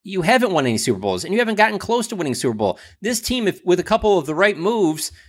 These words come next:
to kinda put it over the top, this could be the team. You know, they build off of what happened last year,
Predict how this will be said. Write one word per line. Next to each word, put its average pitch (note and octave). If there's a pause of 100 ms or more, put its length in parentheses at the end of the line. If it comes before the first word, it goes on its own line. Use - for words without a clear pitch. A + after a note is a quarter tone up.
to G3
kinda G#3
put G#3+
it -
over G3
the D3+
top, G#3+
this D#3+
could G3+
be G3+
the D#3
team. F3 (460)
You F3
know, D3+
they F3
build F#3
off D#3
of B2+
what C3
happened B2
last A2+
year, A#2